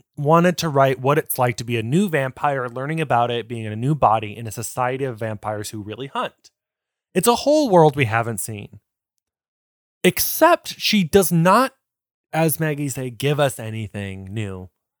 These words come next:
So it's a real missed opportunity, a real whiff, uh, of a book to say, "I'm gonna write a whole underground world where we're gonna see all these teen vampires in Seattle hunt and learn what it means to have power."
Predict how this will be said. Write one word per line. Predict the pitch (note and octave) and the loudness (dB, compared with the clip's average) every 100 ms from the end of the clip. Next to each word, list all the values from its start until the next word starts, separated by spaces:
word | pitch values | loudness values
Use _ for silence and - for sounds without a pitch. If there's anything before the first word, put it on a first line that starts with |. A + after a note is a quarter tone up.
| _ _ | _ _
So | D#3 | -2
it's | E3 | 0
a | G#3 | 0
real | G#3 B3 A#3 | 4 6 6
missed | E3+ E3 - D3 | 6 2 2 2
opportunity, | B2 A#2+ - G2+ G2 F#2+ A#2+ | 2 2 -8 -8 -8 -8 -6
a | |
real | D#3+ D#3 A#2+ | -2 0 0
whiff, | G2+ B2 A2+ - - _ _ _ _ _ _ - | -2 -4 -2 -6 -10 _ _ _ _ _ _ -6
uh, | C3 B2 A#2+ A2 G#2 - | -2 0 0 -4 -8 -12
of | B2 A2 | -10 -8
a | |
book | G#2+ G#2+ D#2+ _ _ _ _ | -8 -10 -12 _ _ _ _
to | D3+ | -4
say, | - C#3 B2+ | -2 0 0
"I'm | D3 F#3+ | -2 -2
gonna | G#3+ | -2
write | E3+ D#3 | -2 0
a | B2+ | -2
whole | - - - F3+ F#3 | -6 -6 4 6 6
underground | D#3+ E3+ F3+ E3 E3 C#3 | 6 2 0 -2 -2 -2
world | E3 E3 | 0 0
where | B2 | 0
we're | B2 | -2
gonna | C3 | -2
see | - E3 | -4 -4
all | |
these | D3 A#2+ | -6 -8
teen | - - E3+ G#3 G#3 | -10 -6 -2 -2 0
vampires | C#3+ F3 - A2+ F#2+ - | 2 0 -2 -8 -8 -10
in | |
Seattle | G2 G#2+ G#2 A2+ G2 F2 _ _ _ _ | -10 -4 -2 -2 -2 -12 _ _ _ _
hunt | - E3+ C#3+ | 2 2 2
and | G#2 G#2 | -8 -8
learn | B2+ B2+ | -8 -6
what | C3 | -6
it | A#2+ | -8
means | A#2+ C3 A2+ - | -10 -10 -10 -12
to | E2+ | -14
have | F#2 - | -16 -8
power." | - A#2 F#2+ D#2+ _ | -4 -2 -4 -8 _